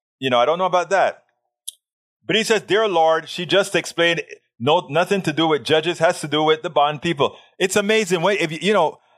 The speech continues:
remember, you remember that something we talk about a lot, Bridge. It's called willful ignorance.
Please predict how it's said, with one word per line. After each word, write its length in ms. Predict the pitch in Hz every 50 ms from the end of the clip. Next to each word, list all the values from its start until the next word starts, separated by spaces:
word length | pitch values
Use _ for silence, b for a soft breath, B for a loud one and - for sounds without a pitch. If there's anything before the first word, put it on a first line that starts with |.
| b b
remember, 500 | - 156 160 190 220 240 214 185 - -
you 100 | 156 165
remember 360 | 170 180 202 220 233 208 165 - 139
that 240 | 147 123 113 -
something 320 | - - 190 190 180 196 190
we 100 | 156 139
talk 260 | - - 160 151 -
about 260 | - 120 131 131 127
a 40 | 117
lot, 240 | 113 120 123 107 104
Bridge. 360 | 101 104 98 101 101 - - -
It's 160 | 117 - -
called 560 | - - 170 165 165 165 165 170 170 151 143 - _ _ _ _ _ _ _ _ _ _
willful 1000 | - 107 107 135 160 180 185 170 - - - 175 170 170 170 170 175 165 - _ _ _ _ _ _ _ _ _ _ -
ignorance. 760 | 151 160 147 147 139 123 110 90 80 82 - - - -